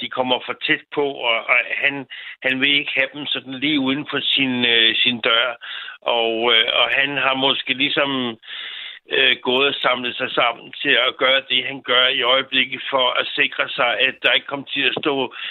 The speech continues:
atomraketter eller noget lige uden for hans havelåg, ikke? Øh, at han vil have den der buffer imellem nato og resten af, af verden, og så Rusland, øh, ligesom sådan en, øh, en, en, altså en, en,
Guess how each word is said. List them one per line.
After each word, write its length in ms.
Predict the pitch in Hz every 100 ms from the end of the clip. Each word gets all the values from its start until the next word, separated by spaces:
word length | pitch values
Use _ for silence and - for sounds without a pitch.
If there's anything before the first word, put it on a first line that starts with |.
| -
atomraketter 960 | 117 117 147 131 123 135 131 147 135 131
eller 240 | 117 120
noget 240 | 120 131 123
lige 200 | 135 127
uden 260 | 127 135 -
for 140 | 135
hans 220 | 120 117 120
havelåg, 540 | 117 120 135 135 123 139
ikke? 140 | 151 - - - - -
Øh, 440 | 127 127 117 113 113
at 120 | - 113
han 200 | 123 127
vil 100 | 123
have 160 | 131 147
den 200 | 135 120
der 160 | 131 113 -
buffer 360 | 123 120 143
imellem 680 | 135 127 127 127 135 123 120
nato 600 | 127 120 123 123 143 135
og 200 | 123 113 113 - 127 110
resten 300 | 123 123 139
af, 340 | 127 117 110 104 - - - -
af 120 | - 110
verden, 380 | 110 117 139 139
og 140 | 113
så 180 | - 120
Rusland, 720 | 127 123 - 135 123 - 135
øh, 440 | 123 117 107 107
ligesom 280 | 113 117 127
sådan 440 | - 117 120 110 101 - - -
en, 320 | - 117 110 107
øh, 480 | 110 104 104 101 104 - - - - - - -
en, 140 | 95 -
en, 400 | 131 123 139 113 - 113
altså 180 | 110 123
en, 320 | 117 107 110
en, 160 | 110